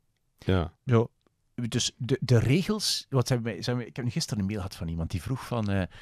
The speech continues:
Speaker 2: "Kom jij even een workshop geven voor, eh, gasten van een lokale radio?"
Speaker 1: Hmm.
Speaker 2: En normaal doe ik dat direct, maar zeg ik van, "Ja, ja, ik vind je tof, ik doe dat graag, over radio praten, fantastisch." En ik, ik zit nu dus in de fase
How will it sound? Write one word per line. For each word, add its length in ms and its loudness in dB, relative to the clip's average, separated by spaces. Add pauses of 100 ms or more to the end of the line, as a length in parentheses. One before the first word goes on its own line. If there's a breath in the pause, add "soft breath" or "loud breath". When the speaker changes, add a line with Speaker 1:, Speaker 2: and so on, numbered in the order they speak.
(240 loud breath)
Speaker 2:
"Kom 140 0
jij 160 -4
even 360 -4
een 60 6
workshop 420 0
geven 500 -4
voor, 340 0
eh, 80 4
gasten 320 0
van 160 4
een 120 6
lokale 380 2
radio?" 440 -4 (800)
Speaker 1:
Hmm. 100 -4
Speaker 2:
En 100 0
normaal 220 10
doe 80 8
ik 60 2
dat 140 4
direct, 400 -2
maar 140 2
zeg 100 0
ik 60 -4
van, 140 -4
"Ja, 80 0
ja, 120 2
ik 220 -10
vind 160 8
je 100 8
tof, 200 4
ik 180 -8
doe 100 -4
dat 80 -8
graag, 280 -2 (140)
over 200 -2
radio 280 -4
praten, 300 -6
fantastisch." 460 -2 (840 loud breath)
En 140 4
ik, 220 2 (160)
ik 160 -4
zit 180 2
nu 160 10
dus 140 4
in 80 8
de 80 2
fase 600 -6